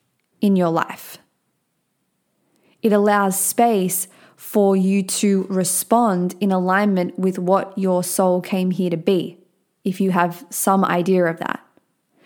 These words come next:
But even if you don't have any idea of that, that release of control and that putting yourself in the receivership position of allowing God, universe to bring that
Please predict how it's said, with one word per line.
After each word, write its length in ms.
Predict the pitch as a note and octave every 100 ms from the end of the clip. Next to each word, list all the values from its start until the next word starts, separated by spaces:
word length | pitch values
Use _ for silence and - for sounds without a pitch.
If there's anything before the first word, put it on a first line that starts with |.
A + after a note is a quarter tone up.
| - - -
But 100 | G#3
even 220 | A3+ A#3+
if 160 | A#3+ A3
you 120 | F#3
don't 380 | E3 G3+ A3 A#3+
have 180 | A#3
any 200 | G#3 G3
idea 360 | F#3 F3+ F3+ F3+
of 120 | F3+
that, 260 | F3+ E3+ E3+ - -
that 200 | - G3
release 460 | A3+ B3+ G3+ G3 F#3+
of 140 | G#3+
control 840 | F#3+ F#3 F3 - E3+ F3 G#3 C#4+ - _ - -
and 160 | G3 F#3+
that 320 | F#3 - - - _ _ _ -
putting 320 | - A3 A#3
yourself 440 | G#3 G3 F#3 F3+ F#3+
in 120 | F#3
the 100 | F3
receivership 720 | E3+ E3+ G3+ G#3 A#3 B3 A#3+
position 540 | A#3 F#3+ F3 F3+ F3
of 180 | - F3
allowing 640 | E3+ E3+ F3 F3 F#3+ G3 F#3
God, 280 | F#3 G3
universe 540 | F#3+ F3 F3 F3 E3+ -
to 420 | - F3+ E3+ E3 - _ _
bring 320 | F#3 F#3+ A3
that 320 | G#3 F#3 -